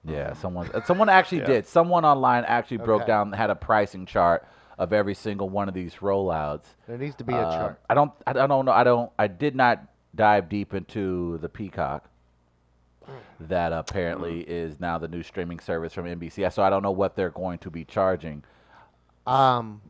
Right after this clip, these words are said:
Speaker 1: But I know Peacock and H B O Max are owned by the same company. I think that's Warner Media.
Speaker 3: I know you might not know what, uh,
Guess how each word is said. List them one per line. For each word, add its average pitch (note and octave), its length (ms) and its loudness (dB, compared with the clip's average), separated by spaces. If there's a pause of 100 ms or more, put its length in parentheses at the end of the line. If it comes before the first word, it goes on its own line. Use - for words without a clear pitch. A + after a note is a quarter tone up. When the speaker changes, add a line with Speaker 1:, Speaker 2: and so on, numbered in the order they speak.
Speaker 1:
But A2 120 2
I G#2+ 100 4
know C3+ 220 6
Peacock C3 460 -2
and A2 160 -4
H A2+ 280 -6
B G#2 220 -2
O F#2 360 2
Max F2 580 -4
are F2+ 120 -6
owned F2 220 -6
by D#2 140 -2
the C#2+ 100 -14
same D#2 280 -8
company. C#2+ 500 -12
I C2+ 40 -16
think D2+ 160 -16
that's - 200 -12
Warner C#2+ 280 -12
Media. - 440 -16 (120)
Speaker 3:
I A#2+ 100 -6
know C3+ 380 -2
you B2+ 160 -12
might C#3+ 240 -8
not D3+ 220 -10
know B2+ 200 -8
what, A2 300 -10
uh, G2 380 -10